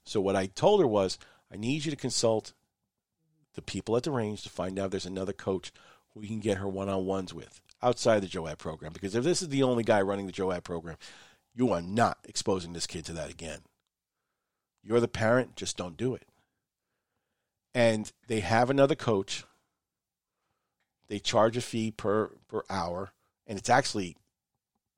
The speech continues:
when they added everything up, a little cheaper than being in the Joad program.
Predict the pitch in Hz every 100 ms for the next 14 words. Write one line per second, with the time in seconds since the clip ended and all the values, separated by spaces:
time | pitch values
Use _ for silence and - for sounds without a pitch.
0 | _ _ _ _ _ _ - 104 101 101
1 | 110 110 107 98 107 - 90 117 117 -
2 | 120 95 92 90 92 95 90 78 101 80
3 | 73 73 71 69 -